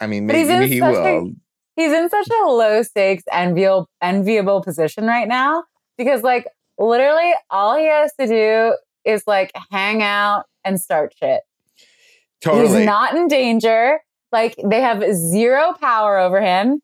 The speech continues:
Speaker 2: Yeah, I guess it's like if he wanted to co-, if, if he's really seeing this as his, like, chance to come back and win, I guess. But I would be, if it was me coming back, I'd be like, "All right, I got out the first time.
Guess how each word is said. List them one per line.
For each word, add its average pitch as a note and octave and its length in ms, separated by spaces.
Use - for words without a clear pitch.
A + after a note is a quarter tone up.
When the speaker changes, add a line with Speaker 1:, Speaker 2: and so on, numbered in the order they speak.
Speaker 2:
Yeah, F#4 100
I G4 260
guess C4+ 360
it's E4 180
like C4 260
if G3+ 160
he A#3 140
wanted F3+ 480
to A3 100
co-, G3+ 220
if, G#3+ 160
if C4 120
he's E4+ 260
really A3+ 280
seeing G#3+ 300
this A3 180
as G#3+ 160
his, G#3+ 180
like, F3+ 260
chance F3+ 400
to F3+ 100
come F3+ 260
back E3+ 320
and D3+ 280
win, E3 500
I F3+ 280
guess. F3+ 400
But A3+ 120
I G#3+ 300
would F4 180
be, D#4 360
if G#3 120
it C#4+ 100
was E4+ 140
me A3 320
coming B3+ 280
back, C4+ 260
I'd G#3 180
be A3 120
like, G#3 200
"All E4+ 120
right, A3+ 300
I D4+ 160
got E4+ 280
out D#4+ 320
the C#4 140
first B3 360
time. A3+ 440